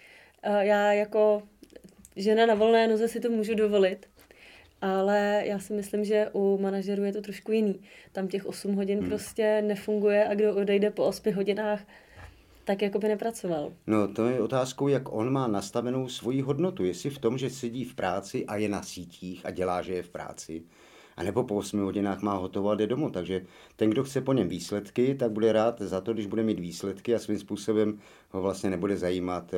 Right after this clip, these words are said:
Speaker 2: jak dlouho tam je. Na ferovku, na manažerský pozici si vždycky najdu výmluvu, kde jsem.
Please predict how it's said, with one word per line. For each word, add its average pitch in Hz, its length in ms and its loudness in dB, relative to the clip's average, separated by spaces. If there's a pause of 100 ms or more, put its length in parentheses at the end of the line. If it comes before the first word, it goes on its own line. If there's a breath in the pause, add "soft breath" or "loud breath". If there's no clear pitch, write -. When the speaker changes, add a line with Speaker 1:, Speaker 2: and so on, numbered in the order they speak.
(120)
Speaker 2:
jak 87 260 -2
dlouho 87 280 -2
tam 85 240 -4
je. 85 260 -6 (420 loud breath)
Na 87 80 -6
ferovku, 101 420 -2
na 90 100 -2
manažerský 92 560 -4
pozici 87 440 -8
si 90 140 -10
vždycky 101 380 -6
najdu 90 260 -4
výmluvu, 82 480 -8 (240)
kde 87 160 -4
jsem. 82 300 -10